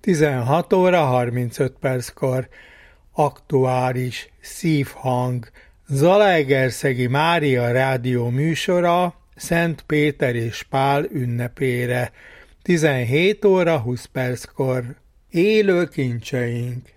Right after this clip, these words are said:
beszélgetések a régi paraszti világ szokásairól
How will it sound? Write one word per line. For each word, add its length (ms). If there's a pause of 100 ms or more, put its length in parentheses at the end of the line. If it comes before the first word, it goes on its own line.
beszélgetések 1400
a 180
régi 440
paraszti 560
világ 380
szokásairól 1200